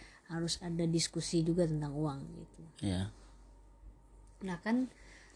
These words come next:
Speaker 1: kita orang pada dasarnya mengenal uang pertama kali pasti dari orang tua dong.
Speaker 2: Iya.
Speaker 1: Nggak mungkin ujuk-ujuk lahir terus dia tahu
Speaker 2: Mm-mm.
Speaker 1: langsung itu uang gitu kan.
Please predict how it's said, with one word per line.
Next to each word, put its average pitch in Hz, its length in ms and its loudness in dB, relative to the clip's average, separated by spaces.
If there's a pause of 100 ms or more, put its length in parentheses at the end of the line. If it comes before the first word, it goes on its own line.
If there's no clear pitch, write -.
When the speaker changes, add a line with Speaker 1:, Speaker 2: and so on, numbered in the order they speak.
(840)
Speaker 1:
kita 247 760 4 (800)
orang 214 320 4
pada 202 220 6
dasarnya 220 400 2
mengenal 196 400 4
uang 226 240 4
pertama 180 400 -2
kali 185 160 0
pasti 208 320 0
dari 160 400 2
orang 151 320 -2
tua 175 360 4
dong. 160 600 4
Speaker 2:
Iya. 101 400 0 (420)
Speaker 1:
Nggak 160 160 -2
mungkin 151 280 -2 (100)
ujuk-ujuk 160 420 0
lahir 160 460 -4
terus 160 240 -14
dia 160 160 -4
tahu 107 160 4 (160)
Speaker 2:
Mm-mm. 156 100 0
Speaker 1:
langsung 156 300 -4
itu 156 240 -2
uang 180 400 4
gitu 151 180 -4
kan. 113 160 -12